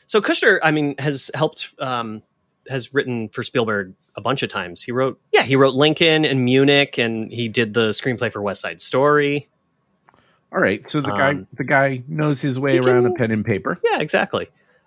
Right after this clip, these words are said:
Speaker 1: Um, but The Fabelmans, yes, is w-, is wonderful. You should see it because it's about, obviously, the power of movies and how great movies are and
Speaker 2: I'm
Speaker 1: making
Speaker 2: sorry,
Speaker 1: your own
Speaker 2: wait,
Speaker 1: movies.
Speaker 2: wait, wait, wait. Why,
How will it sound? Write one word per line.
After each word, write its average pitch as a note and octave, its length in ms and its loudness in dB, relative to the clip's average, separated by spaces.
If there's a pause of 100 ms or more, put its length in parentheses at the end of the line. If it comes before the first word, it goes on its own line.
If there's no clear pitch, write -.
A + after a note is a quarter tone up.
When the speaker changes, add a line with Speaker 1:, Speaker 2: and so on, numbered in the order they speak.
(160)
Speaker 1:
Um, G2+ 440 -4
but G3+ 160 2
The G#3 60 0
Fabelmans, A3 460 4
yes, - 240 2
is E3 160 2
w-, C3 220 0
is C#3 140 0
wonderful. C#3 520 2
You B2+ 240 -4
should C#3+ 180 -2
see B2 240 0
it A2 160 -2
because B2+ 300 -6
it's A#2+ 100 -2
about, G#2 400 -2 (720)
obviously, F#2+ 600 -8 (160)
the A#2+ 80 -4
power G#2 340 0
of G2+ 80 -6
movies D3+ 640 2
and F#2+ 420 -12 (300)
how G#2+ 140 -10
great B2 260 -2
movies D3+ 280 -2
are C3+ 220 6
and G2+ 140 -2
Speaker 2:
I'm G#2+ 60 -4
Speaker 1:
making C3 260 2
Speaker 2:
sorry, C3 80 4
Speaker 1:
your A#2 140 4
own C#3+ 180 4
Speaker 2:
wait, D3 100 6
Speaker 1:
movies. D3 560 2
Speaker 2:
wait, C#3+ 140 0
wait, B2 320 0 (840)
wait. B2 140 -16 (160)
Why, A#2 280 0